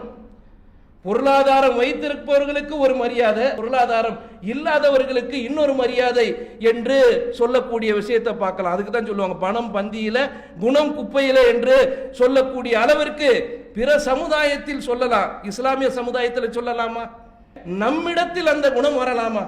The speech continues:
நாம சிந்திச்சு பார்க்கணும். அல்லாஹ் கொடுத்திருக்கக்கூடிய மிக அற்புதமான ஒரு வாழ்க்கை என்பது இந்த உலக வாழ்க்கை.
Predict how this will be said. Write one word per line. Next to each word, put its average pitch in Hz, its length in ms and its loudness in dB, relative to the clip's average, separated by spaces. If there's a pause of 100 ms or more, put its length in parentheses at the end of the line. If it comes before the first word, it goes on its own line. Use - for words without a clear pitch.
(160)
நாம 254 180 -2
சிந்திச்சு 254 420 -6
பார்க்கணும். 208 400 -2 (340)
அல்லாஹ் 240 420 2
கொடுத்திருக்கக்கூடிய 240 920 0 (340)
மிக 226 300 0
அற்புதமான 262 1000 4 (140)
ஒரு 226 260 6
வாழ்க்கை 262 540 2
என்பது 240 640 0
இந்த 208 220 -2
உலக 247 300 2
வாழ்க்கை. 185 480 0